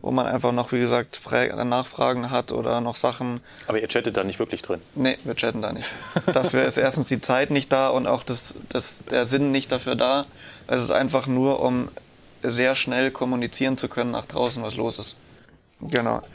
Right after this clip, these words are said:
Speaker 1: Da schreiben wir es rein, wenn wir irgendwas haben, wie jetzt der Haltausfall in Gauting oder wenn wir was vorzeitig wenden würden, dass es eben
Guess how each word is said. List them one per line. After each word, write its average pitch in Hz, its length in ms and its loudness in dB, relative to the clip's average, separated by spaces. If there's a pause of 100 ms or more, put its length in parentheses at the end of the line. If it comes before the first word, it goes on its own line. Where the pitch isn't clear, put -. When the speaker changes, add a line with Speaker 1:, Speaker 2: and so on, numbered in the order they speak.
(120)
Speaker 1:
Da 135 180 2
schreiben 151 360 2
wir 156 60 2
es - 160 0
rein, 151 440 0
wenn 139 200 0
wir 135 160 2
irgendwas 139 440 0
haben, 143 300 0
wie 131 40 0
jetzt 127 240 0
der 120 180 2
Haltausfall 135 640 2
in 127 120 0
Gauting 135 380 2
oder 127 300 2
wenn 123 160 0
wir 123 100 0
was 123 160 0
vorzeitig 117 400 -2
wenden 147 260 -2
würden, 160 280 0 (520)
dass 131 140 2
es 135 140 2
eben 135 400 0